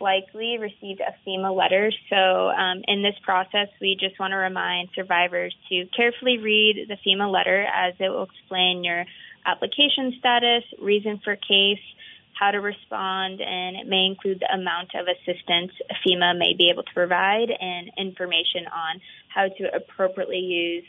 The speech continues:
um, the disaster assistance funds. Um, something to note is that fema, um,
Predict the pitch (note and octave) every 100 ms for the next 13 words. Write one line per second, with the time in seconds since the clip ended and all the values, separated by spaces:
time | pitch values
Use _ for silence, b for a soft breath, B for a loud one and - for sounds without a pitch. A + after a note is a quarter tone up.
0 | - F#3 E3+ G3 B B - F#3 F#3 F3
1 | F#3+ - A#3 F#3 - F3+ - - - -
2 | G#2 - A3+ A3 B B B G3 G3 G#3
3 | G3+ G3+ G3+ G3 F3+ G3 G3 F#3+ F3 E3+
4 | - _ _ _ _ _ _ - G#3+ G3+
5 | F#3 C3+ - F3+ D#3 A#3